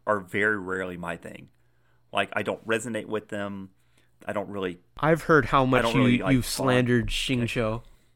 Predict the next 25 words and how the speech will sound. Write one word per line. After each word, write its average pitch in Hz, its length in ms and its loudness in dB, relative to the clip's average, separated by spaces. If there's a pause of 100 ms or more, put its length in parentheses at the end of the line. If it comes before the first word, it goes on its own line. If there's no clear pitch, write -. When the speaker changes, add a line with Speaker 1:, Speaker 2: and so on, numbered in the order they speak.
(220)
Speaker 1:
I 214 80 -4
mean, 208 160 -8 (320)
<sighs> - 300 -18
okay, 127 200 -2
I 160 120 4
just 185 240 -12
don't, 123 200 -4
I 120 100 0
just, - 160 -14 (760)
Xingqiu's 185 420 -4
fine. 107 380 -2
I 110 100 4
just 120 140 -8
think 110 140 -8
Xingqiu's 98 280 -12
boring, 104 540 -8
and 87 180 -8
Xingqiu 95 720 -10
never 92 180 -6
does 104 260 -6
any, 98 140 -10
like, 98 220 -8
in 95 100 -8
the 90 80 -14
story-wise. 120 880 -8